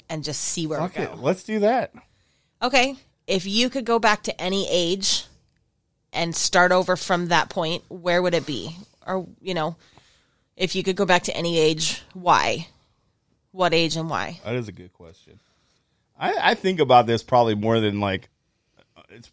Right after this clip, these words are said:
Speaker 2: uh, probably an unhealthy amount because I know you can't do it over. But,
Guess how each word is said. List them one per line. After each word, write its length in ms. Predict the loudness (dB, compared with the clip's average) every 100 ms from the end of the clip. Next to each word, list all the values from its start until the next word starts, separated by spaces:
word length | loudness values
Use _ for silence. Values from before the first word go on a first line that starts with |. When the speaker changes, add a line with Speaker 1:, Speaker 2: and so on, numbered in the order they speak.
| _ -12
Speaker 2:
uh, 140 | -12 _
probably 240 | 2 4 4
an 60 | 2
unhealthy 500 | 0 2 2 2 -2
amount 380 | 0 2 2 0
because 240 | -4 -2
I 40 |
know 120 | -2 -2
you 140 | -4
can't 280 | -4 -4 -2
do 140 | 0 0
it 60 |
over. 400 | 0 -2 -2 -4 _ _ _ _ _ _ _ _ 2
But, 340 | 6 6 2